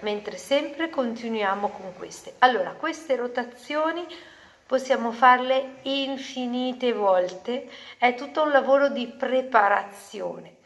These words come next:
Mm, proseguiremo la settimana prossima su, sempre su questi,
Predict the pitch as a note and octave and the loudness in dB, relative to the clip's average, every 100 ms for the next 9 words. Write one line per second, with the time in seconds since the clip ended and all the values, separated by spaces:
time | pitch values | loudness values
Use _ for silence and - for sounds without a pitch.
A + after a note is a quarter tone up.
0 | - - - _ _ G3+ G3 G3 - G#3+ | -20 -20 -20 _ _ -12 -10 -10 -6 -4
1 | A3 B3+ G3+ G#3 A#3 C#4 D#4 D4+ - G#3 | 0 0 0 2 4 6 6 6 4 6
2 | F#3 - G#3+ - G3 F#3 F3+ - G3 F#3+ | 6 2 -12 -10 -6 -4 -4 -4 -4 -4
3 | - A#3+ C4 C#4+ C#4+ G3 F3+ F3 F3 E3 | -10 -2 0 0 -4 -14 -14 -14 -14 -14
4 | D#3+ E3 - - F3+ F3+ F#3 - - F3+ | -18 -20 -10 -8 -8 -10 -10 -12 -12 -12
5 | E3+ - F#3 F3+ E3+ E3+ | -12 -14 -12 -10 -10 -12